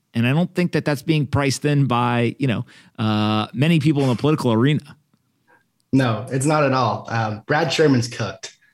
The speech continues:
Speaker 2: Uh, he's done. Um, <laughs> uh, yeah, I mean, it's really encouraging to see that not many people understand what's unfolding. Um,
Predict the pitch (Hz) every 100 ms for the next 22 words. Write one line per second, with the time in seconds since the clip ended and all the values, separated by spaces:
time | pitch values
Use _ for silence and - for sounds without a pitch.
0 | _ - 113 104 107 156 147 113 117 107
1 | 107 120 - - _ 131 135 127 127 123
2 | 170 - 254 226 - - - - 156 -
3 | 147 175 135 139 151 156 160 156 143 151
4 | 139 131 120 127 120 117 139 139 147 147
5 | 143 135 127 120 117 123 117 110 113 113
6 | 107 101 98 95 - 107 107 101 101